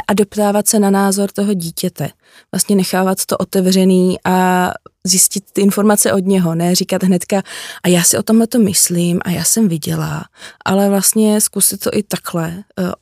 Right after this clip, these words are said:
od nich zjistit, dát ten prostor, to si myslím, že je hodně důležitý. A taky to může být, "Hele, mě,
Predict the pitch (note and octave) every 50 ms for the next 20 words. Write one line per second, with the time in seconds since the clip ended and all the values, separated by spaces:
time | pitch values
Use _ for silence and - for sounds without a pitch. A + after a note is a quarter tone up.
0 | _ _ _ - F#3+ F3+ F3 F3 F#3 F3 E3 E3 E3+ - G3 F3+ E3+ E3+ E3 -
1 | - - - F#3+ G#3 - - G3 F3 F3 F3 F3 - - - F#3+ F#3+ - - D3+
2 | - - - - - G#3 A3 A#3 A3+ - - - - G3 F#3 F3 - - F3+ F3+
3 | F3 E3+ E3+ D#3+ D#3+ D#3+ E3 F3+ F#3+ G3+ G#3 G#3 G#3 G#3 - - G#3+ G#3+ G#3+ -
4 | - F#3+ - G3 - - F#3+ - G#3 G#3 G#3+ G#3 G3 G#3 F3+ G#3 G3+ G3 - F3+
5 | F3+ G3+ A3+ A3+ A3+ A3 A3